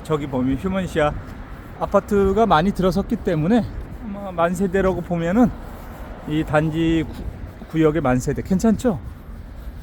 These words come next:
예. 그리고 가격도 많이 비싸지 않아요. 괜찮은 것 같아요. <laughs> 대전역에서도 좀 가깝고, 물론 신흥역에서 지하철을 타면 두 정거장, 아, 그 정도 가면 되니까.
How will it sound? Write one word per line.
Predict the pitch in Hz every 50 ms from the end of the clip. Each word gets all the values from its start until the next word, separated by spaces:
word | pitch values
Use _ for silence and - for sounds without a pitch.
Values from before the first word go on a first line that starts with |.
| - - - -
예. | 117 110 101 - - - - - - - - - - - -
그리고 | - 147 170 196
가격도 | 190 - - 156 170 170 - - 254 262 208 131 - - - - - - - -
많이 | - 151 156 190
비싸지 | 185 - - - 180 165 160 208
않아요. | 220 165 127 120 143 190 190 - - - - - - - - - - - - - - - - - - - - - - - - - - - - - - -
괜찮은 | 160 151 175 175 175 165
것 | 160
같아요. | 156 131 - - 127 117 104 110 - 160 160 - - 143 - - -
<laughs> | - - - - - - - - - - 127 -
대전역에서도 | 165 151 151 160 160 156 143 143 139 143 139 127 131 117
좀 | 131 127 120 - - - - -
가깝고, | - 147 - - 151 139 - - - - 104 117 190 233 - - - - - - - - - - - - - - - -
물론 | 139 135 139 139 143 143 143 143 143 135 -
신흥역에서 | - - 220 214 208 214 202 175 156 143 143 143 131 143 135 123
지하철을 | - - 151 143 - - 151 143 123
타면 | - - 185 175 165 131 120 135 147 113 - - - - - - - - - - - - - - - - - -
두 | - 135
정거장, | 131 156 156 147 147 139 139 131 127 214 254 254 - - - - - - - - - -
아, | 117 101 107 -
그 | - -
정도 | - 151 160 156 170 156
가면 | - 147 147 151 147 123
되니까. | 131 120 117 117 - - 110 107 113 120